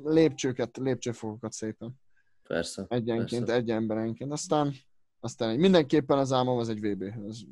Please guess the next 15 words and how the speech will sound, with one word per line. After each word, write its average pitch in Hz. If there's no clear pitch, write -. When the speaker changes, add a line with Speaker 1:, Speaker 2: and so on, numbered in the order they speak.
Speaker 1:
nyerni 117
egy 104
V 92
B-t. 101
Ez 104
a, 104
ez 110
a, 104
ez 120
a 113
végcél 104
igazából. 104
Akármennyi 117
ideig 110
tart, 170